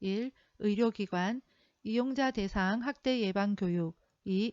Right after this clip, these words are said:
경찰관서, 학대 판정을 위한 의학적 진단, 삼, 법률기관, 현장 조사 시 동행 협조, 사, 노인 보호 전문기관,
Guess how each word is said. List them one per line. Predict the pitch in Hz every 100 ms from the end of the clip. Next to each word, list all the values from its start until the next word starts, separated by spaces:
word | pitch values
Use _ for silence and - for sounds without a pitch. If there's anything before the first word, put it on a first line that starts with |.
| -
경찰관서, | - 196 202 247 226 185 - 180 220 277 - - _
학대 | 277 - 277 277
판정을 | 302 277 277 269 254
위한 | 185 180 180 190 214
의학적 | 240 226 202 - 226 -
진단, | - 170 175 170 165 _ _ _
삼, | 208 185 220 240 _ _
법률기관, | 247 247 254 254 202 185 175 214 269 _ _
현장 | - 262 254 285
조사 | 269 208 226 220
시 | - 185 226
동행 | - 190 190 220 220
협조, | 233 - 196 165 175 _ _ _
사, | - 185 196 247 - _
노인 | - 208 254 269
보호 | 226 226 233
전문기관, | 226 180 180 208 208 185 175 175 247